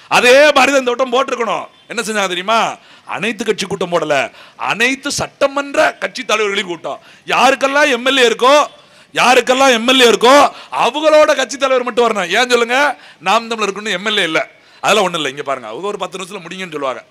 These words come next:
அவங்க பாவம், நம்ம மட்டும் தான் வேலை செய்ய முடியும். விடுங்க, விடுங்க, அதெல்லாம் நீங்க அங்க போய் பார்க்காது.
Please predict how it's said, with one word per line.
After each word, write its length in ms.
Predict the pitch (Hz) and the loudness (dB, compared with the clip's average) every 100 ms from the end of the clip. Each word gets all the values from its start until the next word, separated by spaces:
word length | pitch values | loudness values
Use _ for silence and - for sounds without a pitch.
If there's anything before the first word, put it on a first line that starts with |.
| _ - - _ _ _ | _ -20 -20 _ _ _
அவங்க 180 | _ 175 254 | _ -12 -6
பாவம், 300 | 277 277 220 - _ _ | -4 -4 -8 -14 _ _
நம்ம 160 | 131 156 | -8 -6
மட்டும் 320 | 165 165 196 | -6 -8 -8
தான் 100 | 240 | -6
வேலை 100 | 220 | -6
செய்ய 160 | 180 160 | -8 -10
முடியும். 180 | 143 117 | -10 -10
விடுங்க, 160 | - 180 | -10 -10
விடுங்க, 180 | 139 131 | -6 -2
அதெல்லாம் 180 | 190 160 | 0 -2
நீங்க 140 | 139 | -4
அங்க 120 | 139 | -2
போய் 180 | 156 139 | -2 0
பார்க்காது. 240 | 127 113 | -4 -6